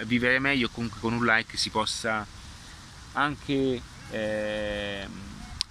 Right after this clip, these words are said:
non dico fare la spesa, però, eh, è il like che, è il like che il,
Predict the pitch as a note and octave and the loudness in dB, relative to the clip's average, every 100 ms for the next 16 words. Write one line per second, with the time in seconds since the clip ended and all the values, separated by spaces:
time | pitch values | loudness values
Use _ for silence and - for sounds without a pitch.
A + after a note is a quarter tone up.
0 | - - - - - A#3+ D#3 A2 G#2+ G#2+ | -8 -12 -12 -6 2 4 6 4 6 6
1 | G#2 G#2+ - G#2+ G2 B2+ E3+ F#3 C#3 - | 6 2 2 2 4 2 4 4 4 0
2 | B2+ B2 B2 C#3 C#3+ F3+ E3+ - B2+ A#2 | 2 2 4 2 4 6 4 2 -2 2
3 | B2+ C3 D#3+ E3+ E3+ C#3 A#2+ A#2 A#2 A#2+ | 2 4 6 6 4 2 4 4 4 4
4 | A#2+ | 2